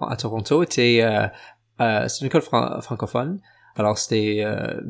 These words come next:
pas une très grande école. Il y avait dans mon classe de, il y avait deux classes de trente élèves. Alors, genre, septième, huitième année,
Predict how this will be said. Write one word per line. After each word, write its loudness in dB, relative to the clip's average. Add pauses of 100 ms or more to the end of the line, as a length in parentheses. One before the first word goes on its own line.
(120)
pas -4
une -4
très -2
grande 0
école. -2
Il -4
y -2
avait 0
dans -2
mon -4
classe -4
de, -4
il -10
y -4
avait -4
deux -2
classes 2
de 0
trente -4
élèves. 4
Alors, 6 (800)
genre, -2
septième, 2
huitième 0
année, 0